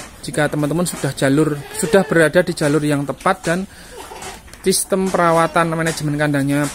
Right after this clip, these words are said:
sistem perawatan kambingnya itu sudah, eh, bagus. Nah, dan jangan lengah, setiap, eh,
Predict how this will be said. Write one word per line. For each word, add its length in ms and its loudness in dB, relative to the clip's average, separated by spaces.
sistem 400 -4
perawatan 400 -2
kambingnya 560 0
itu 160 -6
sudah, 240 -4
eh, 400 -2
bagus. 480 0
Nah, 240 -4
dan 240 2
jangan 320 4
lengah, 480 0
setiap, 400 0
eh, 540 2